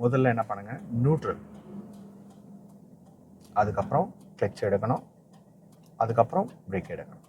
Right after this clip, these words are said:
இண்டிகேட்டர் ஆஃப் பண்ணி சூப்பரா ஓட்டுறீங்க. ஆனா எனக்கு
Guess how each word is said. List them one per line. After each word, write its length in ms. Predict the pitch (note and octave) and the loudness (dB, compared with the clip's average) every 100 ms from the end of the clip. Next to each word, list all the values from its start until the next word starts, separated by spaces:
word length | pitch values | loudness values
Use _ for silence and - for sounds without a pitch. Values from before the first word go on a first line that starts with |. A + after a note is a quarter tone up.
| - - - - - - - - - - | -20 -20 -20 -20 -20 -20 -20 -20 -20 -6
இண்டிகேட்டர் 400 | A2+ F#2 F#2+ - | 0 0 0 -2
ஆஃப் 140 | C#2+ - | -6 -6
பண்ணி 140 | - - - - - - - - - - - - - - - - | -20 -20 -20 -20 -20 -20 -20 -20 -18 -16 -16 -20 -20 -20 -20 -8
சூப்பரா 300 | C3 A#2+ C3 B2 | -4 6 10 12
ஓட்டுறீங்க. 360 | B2 B2 A#2 A#2+ C#3+ - B2 | 10 6 2 2 0 -2 -2
ஆனா 160 | C3+ C3 B2 | 0 2 2
எனக்கு 240 | A#2+ A#2+ | 2 0